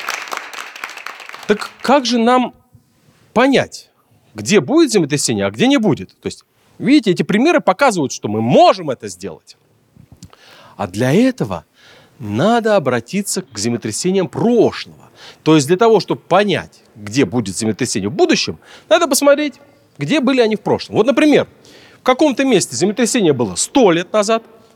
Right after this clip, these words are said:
двести лет назад, триста лет назад, четыреста лет назад. Когда будет следующее землетрясение?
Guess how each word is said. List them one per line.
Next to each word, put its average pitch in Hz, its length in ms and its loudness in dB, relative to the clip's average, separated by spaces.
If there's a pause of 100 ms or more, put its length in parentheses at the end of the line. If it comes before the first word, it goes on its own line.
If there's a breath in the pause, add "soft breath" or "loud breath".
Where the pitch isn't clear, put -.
двести 202 520 2
лет 214 160 2
назад, 233 380 0
триста 214 420 2
лет 220 160 2
назад, 247 280 2
четыреста 254 440 0
лет 147 140 0
назад. 123 240 -2 (280 loud breath)
Когда 175 340 2
будет 240 280 -2
следующее 220 460 0
землетрясение? 175 600 0